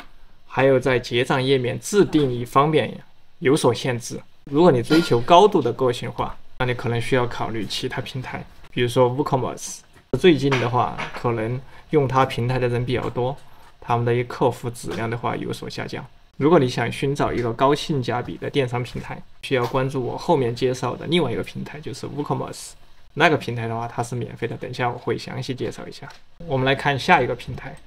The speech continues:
这个独立站平台的话叫做 Squarespace，它是一个非常不错的一个网站建站的工具，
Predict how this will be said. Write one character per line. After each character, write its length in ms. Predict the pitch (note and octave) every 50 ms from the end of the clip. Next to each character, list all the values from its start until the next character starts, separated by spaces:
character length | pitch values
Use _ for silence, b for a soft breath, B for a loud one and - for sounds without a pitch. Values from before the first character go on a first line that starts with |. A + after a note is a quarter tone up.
| - - -
这 160 | - A3+ G3+
个 80 | D#3
独 200 | C3 - C#3 B2
立 120 | B2+ C#3 C3
站 240 | C#3 C3+ A#2+ G2+ - - - - - - - - - -
平 240 | - - B2 B2 B2+
台 160 | B2 A#2 -
的 60 | -
话 180 | A#2+ A#2 F#2 -
叫 160 | - F#2+ F#2+
做 160 | E2+ E2+ D#2+
Squarespace， 920 | - - - - - - C#3 C3+ C3 - - - C3+ G#2+ - - - - - - - - - -
它 200 | - - F#3 G3+
是 160 | - A3+ G3+
一 40 | F3
个 120 | F3+ D#3+
非 160 | C3+ - G3+
常 220 | G3+ F3+ C#3+ C#3 -
不 100 | D3+ D3
错 300 | C#3 - - - D#3+ A#2+
的 100 | F#2+ F2
一 120 | F2 F#2+
个 280 | - - F#2+ F2 E2+ - - b b b b b b _ _ -
网 300 | C#3+ C3 A#2+ G2+ B2 C#3
站 300 | - E3+ C#3+ B2 A#2+ A#2+
建 240 | - F3+ D3 B2+
站 180 | A#2+ D3+ C#3+ B2
的 80 | A2+ A#2
工 220 | - C#3 D#3 F#3
具， 240 | F3+ F3 D#3 A#2+